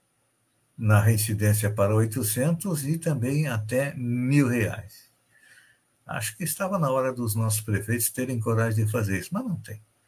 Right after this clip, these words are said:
Infelizmente, os prefeitos da região são os covardes. O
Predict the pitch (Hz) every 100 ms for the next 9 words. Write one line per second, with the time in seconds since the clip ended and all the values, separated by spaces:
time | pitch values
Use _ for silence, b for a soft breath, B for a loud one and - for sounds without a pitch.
0 | B B B B - 151 147 120 101 95
1 | 117 107 107 - 98 87 104 98 - 82
2 | 101 107 123 117 - 113 90 76 - -
3 | - _ _ _ _ _ _ _ _ _
4 | _ _ _ _ _ _ _ _ _ _
5 | - B B B B B _ _ _ _
6 | _ _ _ _ 175 233 -